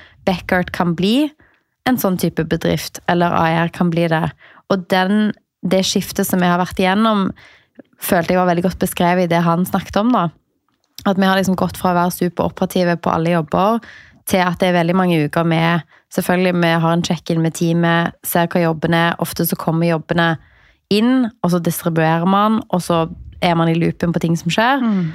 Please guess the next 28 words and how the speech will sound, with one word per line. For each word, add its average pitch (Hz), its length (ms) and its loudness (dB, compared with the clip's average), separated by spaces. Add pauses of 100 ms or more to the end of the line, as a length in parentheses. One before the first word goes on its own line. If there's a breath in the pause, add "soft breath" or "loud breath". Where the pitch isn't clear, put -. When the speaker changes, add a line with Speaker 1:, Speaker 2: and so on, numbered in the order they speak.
(240 loud breath)
Speaker 1:
Men 185 300 2 (420)
vi 185 160 2
er 175 220 2
ikke 190 240 0 (180)
inne 170 240 2
i - 80 -2
absolutt - 400 -6
alle 165 240 0
detaljer, 190 720 0
fordi 202 380 -2
at - 240 -12 (180)
vi 196 80 0
har 196 140 0
tillit 180 320 0
til 190 100 -2
teamet. 196 540 0 (500 soft breath)
De 202 140 2
skal 196 400 0
også, 240 220 -8 (400)
de 185 260 0
er 208 180 2
råe, 175 380 2
de 208 240 -2
kan 202 180 0
gjøre 185 300 2
denne 175 160 0
jobben, 190 400 0
og 175 100 0